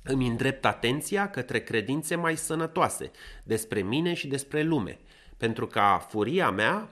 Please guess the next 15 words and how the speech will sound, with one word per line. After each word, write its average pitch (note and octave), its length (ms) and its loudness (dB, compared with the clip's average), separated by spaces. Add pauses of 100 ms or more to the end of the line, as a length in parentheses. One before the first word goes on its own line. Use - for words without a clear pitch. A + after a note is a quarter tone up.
(120)
să - 160 -8
se D#3+ 140 -4
nască F3 440 0
dintr-un C#3+ 400 -2
simț A#2+ 360 -2
echilibrat B2 920 -4
al B2+ 240 0
dreptății C#3+ 720 -2 (220)
și - 200 0
nu G3 180 4
dintr-un B2 440 0
ego D3+ 440 2
arogant B2+ 800 0
și A#2 280 -6
insultat. C3 760 -2